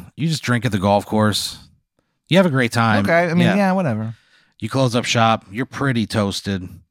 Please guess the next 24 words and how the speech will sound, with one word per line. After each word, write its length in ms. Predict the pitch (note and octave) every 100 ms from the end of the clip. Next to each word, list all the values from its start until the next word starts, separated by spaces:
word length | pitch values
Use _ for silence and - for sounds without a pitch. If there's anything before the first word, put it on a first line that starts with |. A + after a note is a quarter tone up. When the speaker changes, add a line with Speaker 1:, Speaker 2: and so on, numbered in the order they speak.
| _ _ _ _ _ _ -
Speaker 1:
Everybody 380 | A2 A2 A2 G#2
leaves. 520 | F#2 G2 G2 F#2+ -
Speaker 2:
Nice. 380 | G#2 G2+ F2+ - _ _ _ _ _ _ _ _ _
Speaker 1:
You're 120 | B2
driving 380 | G#2+ G2+ G#2 G2+
back 200 | G2 F#2+
to 80 | -
the, 220 | G2 G2
uh, 360 | F#2+ F#2 F#2 F#2+
the 140 | G#2
hotel. 520 | G#2 G#2+ G#2+ G2+ G2+ F#2 - - _ _ _ _ _ _ _ _ _ _
You're 140 | A2 G#2+
real 160 | G#2
drunk. 380 | F#2 G2 G2 - - - - - _ _ _ _ _ _ _ _ _ _ -
You, 220 | G#2 G#2+
uh, 200 | F#2+ F#2
you 160 | F2+ F#2
just 160 | G2
drive 260 | - F#2 G2
off 160 | F#2+ F#2+
a 60 |
fucking 340 | F2+ G2 F#2 F2
cliff. 480 | G2 G#2 G#2 A2
<laughs> 40 | A#2+